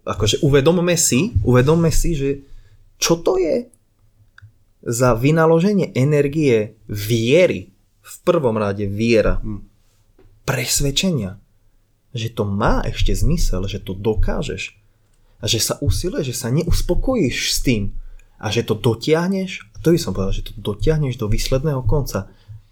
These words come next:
Speaker 1: a sa usiluješ o to, zatiaľ čo všetky prognózy ti hovoria, to je úsilie je zbytočné, lebo to proste nesedí, to nikdy nebude.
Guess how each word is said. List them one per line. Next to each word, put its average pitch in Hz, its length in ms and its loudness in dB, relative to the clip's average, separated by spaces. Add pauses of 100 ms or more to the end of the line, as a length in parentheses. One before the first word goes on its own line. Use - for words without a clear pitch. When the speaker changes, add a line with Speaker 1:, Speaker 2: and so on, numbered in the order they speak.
(200)
Speaker 1:
a - 140 -14
sa - 160 -8
usiluješ 160 560 2
o 110 100 0
to, 190 380 0 (400)
zatiaľ 123 320 0
čo 117 80 -4
všetky 170 400 -2
prognózy 151 560 0
ti 113 160 -4
hovoria, 156 560 2
to 110 100 0
je - 140 -4
úsilie 143 420 2
je 117 140 -4
zbytočné, 120 640 -6 (560)
lebo 131 240 0
to 156 100 -4
proste - 380 -2
nesedí, 175 480 -4
to 120 100 -6
nikdy 139 380 2
nebude. 113 420 -6